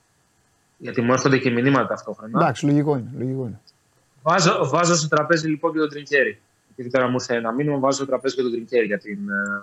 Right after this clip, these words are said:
Speaker 1: Φενέρ.
Speaker 2: Ωραία, ωραία. Καλά κάνεις.
Speaker 1: Επει-, επειδή, επειδή μέσα σε όλα αυτός που κινεί τα νήματα είναι ο Γκεραρντίνη, ε,
Speaker 2: Ναι,
Speaker 1: στην,
Speaker 2: και
Speaker 1: ε,
Speaker 2: είναι
Speaker 1: Φενέρμπαχτσε.
Speaker 2: συμπατριώτες.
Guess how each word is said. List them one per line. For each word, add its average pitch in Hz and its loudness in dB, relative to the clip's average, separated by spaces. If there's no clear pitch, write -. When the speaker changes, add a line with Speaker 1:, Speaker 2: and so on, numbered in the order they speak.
Speaker 1:
Φενέρ. 104 -8
Speaker 2:
Ωραία, 160 -2
ωραία. 139 -8
Καλά 160 0
κάνεις. 104 -10
Speaker 1:
Επει-, 135 -2
επειδή, 139 4
επειδή 147 2
μέσα 143 0
σε - -2
όλα 143 0
αυτός 135 -2
που 131 6
κινεί 127 2
τα 135 2
νήματα 123 -2
είναι 123 -8
ο 120 -2
Γκεραρντίνη, 110 -4
ε, 101 -10
Speaker 2:
Ναι, - -2
Speaker 1:
στην, 165 4
Speaker 2:
και 190 4
Speaker 1:
ε, 185 6
Speaker 2:
είναι 190 4
Speaker 1:
Φενέρμπαχτσε. 185 6
Speaker 2:
συμπατριώτες. 160 2